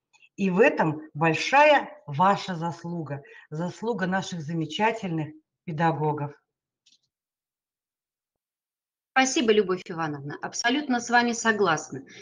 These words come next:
Speaker 2: И предлагаю перейти к самой приятной части нашей конференции и отметить тех людей, которые весь прошлый учебный год активно работали вместе с нами на муниципальном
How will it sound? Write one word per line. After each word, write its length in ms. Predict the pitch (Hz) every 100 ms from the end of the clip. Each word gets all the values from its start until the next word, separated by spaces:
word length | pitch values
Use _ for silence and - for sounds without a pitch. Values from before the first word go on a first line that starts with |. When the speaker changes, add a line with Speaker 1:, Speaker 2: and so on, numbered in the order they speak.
| -
Speaker 2:
И 100 | 196
предлагаю 640 | 202 226 226 240 240 233 233
перейти 540 | 240 240 233 311 302 - _
к 60 | -
самой 360 | - 277 220
приятной 600 | 175 240 240 202 190 185
части 360 | 180 285 294 208
нашей 340 | 202 214 214
конференции 840 | 208 202 190 220 202 156 - - - - -
и 80 |
отметить 560 | 202 208 254 247 196 190
тех 260 | - 311 262
людей, 600 | 233 170 165 139 - -
которые 500 | - 190 247 240 233
весь 280 | 240 233 -
прошлый 520 | - 208 208 - 175
учебный 480 | 180 - 175 160 156
год 200 | 214 294 - - -
активно 580 | - 185 - 311 277 262
работали 520 | 247 214 233 226 196
вместе 420 | 190 208 196 -
с 140 | 165 -
нами 300 | 254 285 208
на 180 | 170 208
муниципальном 840 | 214 202 - 196 190 180 180 190